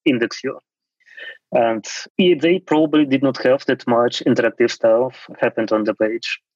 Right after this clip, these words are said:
It would not be the best idea to bundle all of the React to your bundle and, uh, to add a lot of logic that works with React to just, I don't know, show pop-up or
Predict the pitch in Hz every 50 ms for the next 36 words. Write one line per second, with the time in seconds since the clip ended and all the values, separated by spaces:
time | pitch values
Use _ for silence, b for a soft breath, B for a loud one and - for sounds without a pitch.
0 | - - 214 196 185 - - - - 170 175 214 160 180 175 143 127 123 127 131
1 | 139 127 135 127 113 117 127 135 - - 127 120 117 110 113 113 113 110 110 110
2 | 110 113 110 _ - 123 113 110 110 110 110 104 - 143 120 113 - 135 139 151
3 | 143 139 156 165 135 131 127 131 - - _ - 151 127 120 - - 123 113 117
4 | 117 117 120 131 - - - - - 127 131 135 135 127 131 _ _ _ _ _
5 | _ _ 180 156 127 120 117 117 123 127 135 135 123 123 127 131 139 139 135 131
6 | 131 - - 120 113 113 113 113 113 110 - - - 120 110 110 110 110 - _
7 | - - - 156 131 117 113 110 - 127 113 110 110 - 123 - - 123 117 117
8 | 123 120 120 120 120 - - - - _ _ B B B B B B B B B
9 | B B 123 113 - 117 113 113 113 - - 120 110 - 107 104 107 104 104 -
10 | - - - _ _ _ - 123 117 110 117 113 117 113 113 - - - 110 107
11 | 110 113 117 117 117 110 110 107 107 107 110 - - - 131 117 113 113 110 110
12 | 107 104 - - _ _ _ _ - 120 - - 110 110 110 - - - 113 107
13 | 107